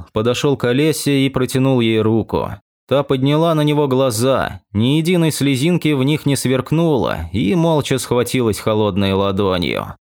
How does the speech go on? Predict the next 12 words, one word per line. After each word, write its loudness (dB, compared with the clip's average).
Так -2
и 2
пошли 0
они 2
к -14
поляне. -2
Зверь 0
впереди, -2
два 2
испуганных 0
кутёнка -2
следом. -2